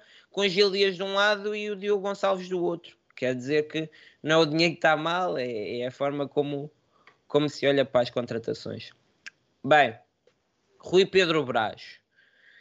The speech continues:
Rui Pedro Brás, que era antes diretor-geral, agora vai ser diretor desportivo. Ah, e isto é uma coisa que confunde muito os benfiquistas, porque então o que é que era o diretor desportivo?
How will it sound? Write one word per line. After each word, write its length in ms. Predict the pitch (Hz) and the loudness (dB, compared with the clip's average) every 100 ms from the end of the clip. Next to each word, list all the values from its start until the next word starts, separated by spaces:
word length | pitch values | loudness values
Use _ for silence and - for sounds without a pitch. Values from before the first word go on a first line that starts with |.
| - - _ - - - | -20 -20 _ -16 -14 -4
Rui 120 | 226 | -2
Pedro 360 | 226 175 151 160 | 2 2 4 2
Brás, 560 | 139 139 139 139 - - _ _ | 4 4 4 2 -4 -16 _ _
que 160 | - 156 | -4 2
era 380 | 143 135 139 135 | 2 2 0 -2
antes 340 | 127 - 123 | -8 -12 -12
diretor-geral, 1000 | 131 160 143 - 127 120 135 143 139 139 - - | -4 -2 -2 -2 -8 -4 0 0 0 -4 -8 -4
agora 320 | 131 139 139 | 2 2 2
vai 180 | 131 131 | 0 -2
ser 280 | - 143 135 | 0 -2 0
diretor 400 | 147 143 135 139 | 2 2 0 -6
desportivo. 840 | - - 113 - 127 123 117 113 - _ _ _ _ _ _ _ - | -6 -8 -6 -2 -2 -2 -6 -10 -12 _ _ _ _ _ _ _ 4
Ah, 360 | 123 123 123 | 6 8 6
e 180 | 117 151 | 4 4
isto 180 | 151 - | 2 2
é 40 | 156 | 2
uma 160 | 147 | 4
coisa 280 | 143 139 135 | 2 2 2
que 60 | 135 | -2
confunde 360 | 147 143 120 127 | -4 -2 -4 -2
muito 320 | 147 127 117 | -2 -2 0
os 160 | 127 | 0
benfiquistas, 960 | 120 123 123 147 160 147 - 139 143 - - | 2 0 2 2 4 2 2 -2 -2 -8 -6
porque 260 | - 131 135 | -4 0 2
então 220 | 135 156 | 4 2
o 40 | 147 | 2
que 100 | 151 | 0
é 40 | |
que 100 | 151 | 2
era 140 | 139 | 2
o 40 | 135 | 2
diretor 320 | 131 135 139 | 0 -2 -4
desportivo? 800 | 131 - 131 151 170 156 156 165 | -8 -10 -8 -2 0 0 -4 -12